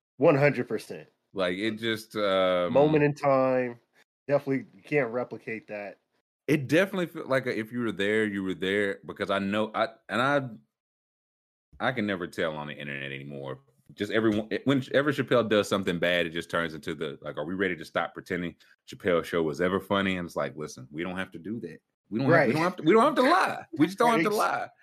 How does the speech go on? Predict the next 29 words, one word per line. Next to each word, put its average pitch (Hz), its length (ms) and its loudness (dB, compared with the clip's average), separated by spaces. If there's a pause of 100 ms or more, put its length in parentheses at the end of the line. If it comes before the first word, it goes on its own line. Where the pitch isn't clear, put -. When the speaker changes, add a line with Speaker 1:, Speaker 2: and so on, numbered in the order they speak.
(380)
Speaker 1:
exactly. 139 540 2
Like, 117 200 -2
Speaker 2:
Um, 113 360 -4 (240)
Speaker 1:
and 170 120 2
even 220 200 6
if - 80 2
it 196 60 4
was, 196 280 4
I'm 196 160 2
not 220 160 2
giving 208 240 6
it 190 100 6
back. 180 420 2
<laughs> - 40 -20 (240)
Anyway. 180 400 2 (120)
Speaker 2:
Yeah, 240 200 6
no, 180 220 4
he 175 100 4
can't 208 260 2
take - 220 0
that 101 160 0
from 175 140 -4
Speaker 1:
It's 180 80 -4
Speaker 2:
me. - 40 2
Speaker 1:
mine 196 320 8
now. 208 240 6
Speaker 2:
Um, 95 440 2
yeah, 143 260 6
he, 185 460 -2